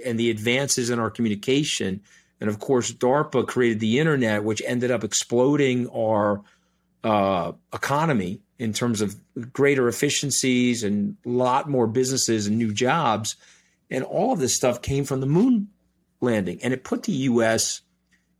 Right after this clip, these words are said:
in a position of strength globally from a technological prowess perspective. And so, I don't know if you saw this last week, but the Chinese launched a hypersonic missile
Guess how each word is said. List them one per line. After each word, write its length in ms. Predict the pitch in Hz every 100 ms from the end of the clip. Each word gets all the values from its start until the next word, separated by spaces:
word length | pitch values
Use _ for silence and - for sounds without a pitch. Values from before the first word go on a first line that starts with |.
| -
in 140 | 131
a 100 | 123
position 640 | 123 127 110 175 175 - 147
of 120 | 101
strength 760 | - - 120 123 120 120 -
globally 880 | - 107 127 143 117 104 101 101 101 _ _
from 180 | - 123
a 40 | 107
technological 680 | 131 120 117 113 110 -
prowess 540 | 90 - 104 98 92 -
perspective. 800 | - 98 - 95 98 - 98 - -
And 160 | 120
so, 380 | 110 131 117 110 - - _ _
I 60 | -
don't 40 |
know 60 | 170
if 60 | 156
you 60 |
saw 240 | 139 139 127
this 200 | 123 131
last 240 | 117 -
week, 160 | 131 110
but 100 | 107
the 60 |
Chinese 420 | 107 156 160 151
launched 380 | 117 120 117 -
a 100 | 110
hypersonic 1080 | 107 - 127 - 127 - - 113 107 104 110
missile 640 | 104 110 101 98 85